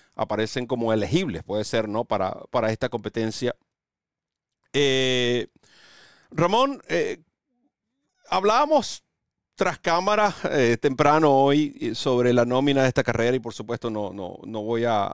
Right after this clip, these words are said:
atreverme a robar e-, e-, ese pensamiento o esa idea, pero, eh, coméntanos, ¿qué, qué es lo que tú piensas de esta nómina de la Saudi Cup?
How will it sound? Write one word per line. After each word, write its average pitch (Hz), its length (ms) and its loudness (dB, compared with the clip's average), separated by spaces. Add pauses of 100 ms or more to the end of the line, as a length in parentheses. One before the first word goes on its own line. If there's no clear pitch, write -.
atreverme 113 640 -2
a 113 60 0
robar 110 320 0
e-, 113 180 -2
e-, 107 220 -4
ese 113 280 -4
pensamiento 113 720 -4
o 107 80 -4
esa 117 200 -8
idea, 117 360 -2 (520)
pero, 175 360 2
eh, 147 60 -6 (140)
coméntanos, 202 640 0
¿qué, 151 180 -4
qué 190 140 -4
es 180 40 -4
lo 220 140 -4
que 165 140 -4
tú 156 160 -8
piensas 156 380 -2
de 135 80 0
esta 123 180 -2
nómina 120 480 -2 (460)
de 120 280 0
la 113 140 2
Saudi 101 360 -4
Cup? - 240 -10